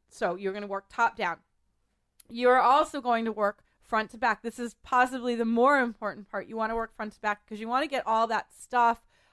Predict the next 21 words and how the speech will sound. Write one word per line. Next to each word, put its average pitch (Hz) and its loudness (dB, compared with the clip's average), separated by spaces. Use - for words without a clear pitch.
off 226 2
of, 214 -4
oh, 294 4
I 247 2
don't 302 2
think 339 0
I 330 0
told 294 0
you 247 -12
to 269 -2
spray 254 0
the 240 -2
door. 233 2
Spray 254 0
the 262 -4
door. 226 4
The 196 -16
door 220 2
gets 208 -6
very 208 -2
dirty. 190 -4